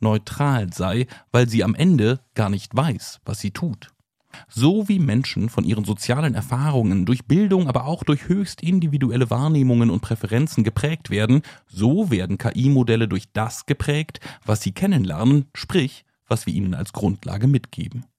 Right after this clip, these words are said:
Was wir jetzt bei der Entwicklung sogenannter künstlicher Intelligenz sehen, ist nur der Anfang. Und schon jetzt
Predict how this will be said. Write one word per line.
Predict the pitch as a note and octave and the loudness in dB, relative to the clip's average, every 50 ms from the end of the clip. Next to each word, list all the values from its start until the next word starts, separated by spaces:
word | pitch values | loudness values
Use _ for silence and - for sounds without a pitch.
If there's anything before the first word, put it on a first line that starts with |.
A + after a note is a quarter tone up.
| _ _ _ _ - - - - - - _ | _ _ _ _ -20 -20 -18 -18 -20 -12 _
Was | A#2 B2+ D#3+ - - - | -2 -2 -2 -2 -4 -4
wir | D#3 D3 D3 | -2 -2 -2
jetzt | C#3 D3 C#3+ - - - | -2 -4 -6 -6 -4 -2
bei | C#3 | 0
der | C#3 C#3+ B2+ | 0 0 0
Entwicklung | C3+ C3+ D#3+ D#3 - D3 C#3 C#3 - - | 0 -2 -2 0 2 2 2 2 2 0
sogenannter | B2 A2+ B2 D3 D#3+ D#3 D3 C#3 C3+ C3+ A#2+ | 0 0 2 2 2 2 0 2 0 0 0
künstlicher | - D3 C#3+ C3+ - - C3+ - C3+ | 0 0 0 0 -2 -4 -2 -2 -2
Intelligenz | G#2+ B2 - B2+ B2 G#2+ - A2 A2+ G2 | -2 0 0 0 0 2 2 0 0 0
sehen, | G2+ A#2+ D3 B2 G#2+ A2 C3 B2 B2 - _ | -2 -2 0 2 2 2 0 0 -4 -6 _
ist | C#3 B2+ G#2 - - - - - _ - | 0 0 0 0 -6 -16 -20 -20 _ 0
nur | A2 - A2 | 2 2 2
der | G2 E2+ - - | 0 -2 -2 0
Anfang. | D#3 E3 - - - - - - _ _ _ _ - - - _ | 0 0 0 0 -6 -10 -12 -12 _ _ _ _ -20 -20 -20 _
Und | _ - G#2+ G#2 - | _ 2 2 2 2
schon | - - - B2+ C3 B2+ | 0 0 0 2 2 2
jetzt | G2+ F2 E2+ - - - - | 0 -2 -8 -8 -12 -18 -20